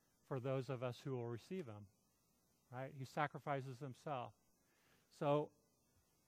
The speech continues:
if that's the way Jesus fight, then that's the way we're also called to fight. And again, it's kind of a paradox, right? What does it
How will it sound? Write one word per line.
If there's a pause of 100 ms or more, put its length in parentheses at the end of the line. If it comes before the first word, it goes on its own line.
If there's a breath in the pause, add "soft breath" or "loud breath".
(200)
if (180)
that's
the
way
Jesus (100)
fight, (360)
then
that's
the
way
we're
also
called
to (140)
fight. (1000 soft breath)
And
again,
it's
kind
of
a
paradox,
right?
What
does
it